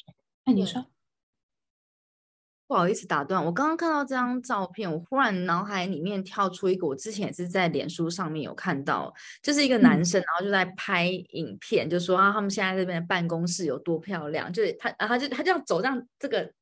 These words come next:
Speaker 1: 走廊上面，然后就一间一间进去，这是会议室，这是什么的这样子，然后就说我们现在在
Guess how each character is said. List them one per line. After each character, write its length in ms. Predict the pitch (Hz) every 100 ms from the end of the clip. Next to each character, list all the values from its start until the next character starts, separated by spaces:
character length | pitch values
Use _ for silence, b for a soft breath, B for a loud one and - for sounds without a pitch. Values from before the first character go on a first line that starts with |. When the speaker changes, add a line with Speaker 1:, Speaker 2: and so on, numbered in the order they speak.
| _ _ b b b -
Speaker 1:
走 240 | 185 165
廊 180 | 165 180
上 260 | - 202
面， 220 | 196 202 180
然 100 | 190
后 40 |
就 80 | 240
一 80 | 240
间 200 | 240 226
一 60 | 220
间 260 | 226 214
进 200 | 208 220
去， 140 | 185 196
这 140 | 208
是 80 | 220
会 260 | 190 220 214
议 120 | 202
室， 180 | - 208
这 100 | 202
是 160 | 208
什 100 | 208
么 160 | 101 101
的 100 | 117
这 100 | 175
样 140 | 127
子， 60 | 131
然 100 | 151
后 60 | 170
就 100 | 208
说 160 | 214
我 40 | 170
们 120 | 156
现 120 | 196
在 100 | 180
在 140 | 185